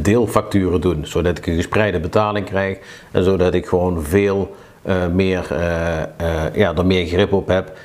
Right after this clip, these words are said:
en ook meer, eh, eh, in bezit ben van, eh, liquiditeiten, dat ik die naar voren kan halen." En dat is echt typisch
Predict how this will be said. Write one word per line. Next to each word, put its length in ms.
en 160
ook 140
meer, 340
eh, 500
eh, 100
in 160
bezit 280
ben 220
van, 280
eh, 60
liquiditeiten, 840
dat 160
ik 80
die 140
naar 140
voren 260
kan 140
halen." 360
En 140
dat 200
is 240
echt 380
typisch 380